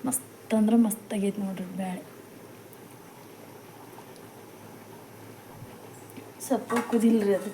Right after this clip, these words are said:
ಚೆನ್ನಾಗಿ, ನೀರು ಅದನ್ನ ಹಾಕಿನ ಅಲ್ಲಿ ಈಗ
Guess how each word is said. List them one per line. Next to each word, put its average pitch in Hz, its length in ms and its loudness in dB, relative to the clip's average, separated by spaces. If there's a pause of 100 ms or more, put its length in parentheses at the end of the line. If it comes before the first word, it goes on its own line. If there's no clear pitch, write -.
ಚೆನ್ನಾಗಿ, 208 480 4 (1900)
ನೀರು 220 380 12
ಅದನ್ನ 196 260 8
ಹಾಕಿನ 202 380 8
ಅಲ್ಲಿ 185 140 8 (100)
ಈಗ 202 100 8